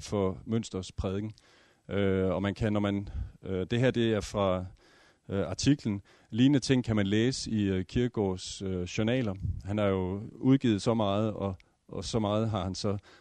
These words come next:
øh, stående i notesbøger og journaler og dagbøger og den slags ting. Øh, og en af pointerne er, at, øh, i dagbøgerne, journalerne, der kan man hele tiden se, at det er Mønster, han,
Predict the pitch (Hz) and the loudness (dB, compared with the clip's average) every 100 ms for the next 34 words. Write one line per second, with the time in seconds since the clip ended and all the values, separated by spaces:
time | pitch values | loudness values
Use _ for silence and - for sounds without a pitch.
0 | _ 104 98 107 104 113 107 101 104 113 | _ -10 -2 2 2 4 2 2 0 0
1 | 120 - 95 90 82 78 87 87 - 101 | -4 -2 -2 0 -4 -6 -6 -6 -4 -2
2 | 104 101 95 92 - 92 92 87 98 107 | 0 0 -2 -6 -8 -10 -4 -4 -2 -4
3 | 92 82 82 98 - 90 - 107 - _ | -4 -4 -6 -8 -8 -10 -8 -8 -10 _
4 | _ _ _ _ 98 95 92 87 92 - | _ _ _ _ -2 2 2 0 -6 -10
5 | _ - 95 92 92 92 - _ _ _ | _ -8 -4 -2 -2 -6 -14 _ _ _
6 | _ _ _ - - - - 127 104 107 | _ _ _ -20 -20 -10 0 2 4 4
7 | 110 127 110 101 110 - 98 - - _ | 4 4 4 4 2 -2 -6 -6 -14 _
8 | _ _ _ - 98 92 92 113 107 113 | _ _ _ -6 -2 0 -2 -2 0 4
9 | 117 147 123 101 95 92 - - - 107 | 4 4 4 4 2 -4 -6 -6 -6 0
10 | 117 123 98 127 131 107 107 123 - 104 | 2 2 2 0 0 0 0 -2 -2 -4
11 | - 120 110 - - 101 110 120 - 92 | -2 -2 -2 -8 -4 -2 0 -2 -4 -4
12 | 95 95 | -2 -4